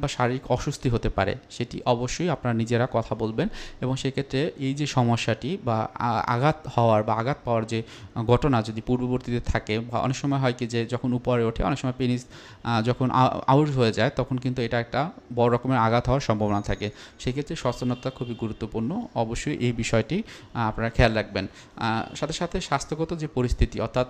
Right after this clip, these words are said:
স্বাস্থ্যের বিষয়টি যখন চলে আসে যে হয়তো বা, আহ, স্ত্রী যদি উপরে থাকে সেক্ষেত্রে তার, আহ, আহ, মানে ওয়েট নেওয়া বা তার সম্পূর্ণ শরীরের যে ভারটি সেটি যদি হাজব্যান্ড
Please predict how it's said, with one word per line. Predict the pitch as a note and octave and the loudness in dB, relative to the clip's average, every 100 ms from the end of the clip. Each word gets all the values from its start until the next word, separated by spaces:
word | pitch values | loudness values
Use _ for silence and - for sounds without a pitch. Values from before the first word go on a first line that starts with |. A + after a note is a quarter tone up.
| - - - - | -4 -20 -20 -8
স্বাস্থ্যের | C#3 C3 D3 | -6 -4 -4
বিষয়টি | B2 - B2+ | -2 -2 -2
যখন | A#2+ A#2 A#2 | 0 0 2
চলে | A#2+ A#2 | 2 4
আসে | G#2+ - D#3 | 2 2 -2
যে | C#3+ A#2+ A2+ - - - | 2 2 0 -8 -20 -4
হয়তো | B2+ C#3 | -2 -2
বা, | D3 B2 F3 - | 2 2 2 -2
আহ, | A#2+ B2 | -2 -2
স্ত্রী | - | -2
যদি | C#3 C#3 | -2 0
উপরে | C3+ B2 C3 A#2 | 0 2 2 2
থাকে | A2 G#2+ | 0 -2
সেক্ষেত্রে | A2 A#2 B2 C3 | -4 -4 -4 -2
তার, | B2+ A#2+ A#2+ C3 - - - | 2 4 4 -2 -12 -14 -4
আহ, | A#2 A2+ A2 D2+ | 0 2 0 -2
আহ, | D#2+ E2+ C#2+ F#2+ | -2 -4 -4 -4
মানে | A#2 G#2+ G#2+ G#2+ G#2 | -2 0 0 0 0
ওয়েট | C#3+ C#3+ C#3+ - - B2+ | 2 2 2 -6 -8 -2
নেওয়া | B2 B2 G#2+ B2+ | 2 4 2 2
বা | B2 | 0
তার | A2 A#2 A#2 A#2 - C#3+ - | 2 2 0 -4 -14 -14 -2
সম্পূর্ণ | C3+ C3+ C#3 | 0 0 0
শরীরের | C3+ C3+ B2 B2 | 2 2 2 0
যে | A#2+ A#2+ F2+ A#2 A2 | -2 -2 -4 -8 -4
ভারটি | A2+ A2 - B2+ | 0 0 0 -4
সেটি | - B2+ | -4 -4
যদি | A#2 A#2 | -4 -6
হাজব্যান্ড | A#2+ A2+ A#2 C3+ | -2 -2 0 -2